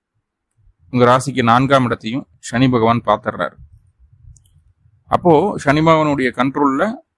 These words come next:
ஒண்ணு, நாலு, ஏழு, ஒன்பது இந்த பாவங்கள் வந்துடுது. நாலாம் இடத்துக்கு குருவின் பார்வையும் இருக்கு, குருவின் பார்வையும் நாலாம் இடத்துக்கு இருக்கு. அப்போ இது என்ன செய்ய போகுது அப்படிங்கறத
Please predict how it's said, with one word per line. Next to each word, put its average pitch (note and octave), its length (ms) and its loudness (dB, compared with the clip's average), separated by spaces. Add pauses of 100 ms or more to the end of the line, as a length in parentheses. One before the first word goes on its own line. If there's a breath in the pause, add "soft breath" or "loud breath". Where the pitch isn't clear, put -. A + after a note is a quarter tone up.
(220)
ஒண்ணு, C3 360 0 (380)
நாலு, C3 320 2 (400)
ஏழு, C3+ 260 0 (380)
ஒன்பது A2+ 320 -2 (180)
இந்த A2+ 200 -4
பாவங்கள் B2+ 480 2
வந்துடுது. A2 320 -10 (1700)
நாலாம் E3 320 2
இடத்துக்கு D3+ 260 -4
குருவின் D3+ 340 0
பார்வையும் C#3 400 0
இருக்கு, - 240 -12 (1300)
குருவின் C#3 300 0
பார்வையும் B2+ 460 0
நாலாம் B2+ 240 2
இடத்துக்கு A2 300 -10
இருக்கு. - 220 -20 (760)
அப்போ F3 160 0 (340)
இது D#3+ 200 4
என்ன D#3 200 -2
செய்ய C#3 180 -2
போகுது A#2+ 320 -16 (880)
அப்படிங்கறத C3 500 0